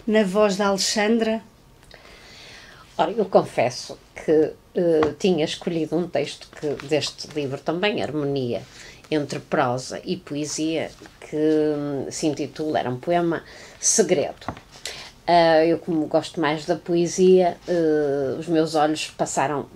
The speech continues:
Speaker 2: mais pela poesia. No entanto, abri,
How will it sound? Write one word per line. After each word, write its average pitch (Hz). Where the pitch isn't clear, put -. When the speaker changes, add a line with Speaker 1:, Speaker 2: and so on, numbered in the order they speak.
Speaker 2:
mais 143
pela 147
poesia. 139
No 220
entanto, 233
abri, 180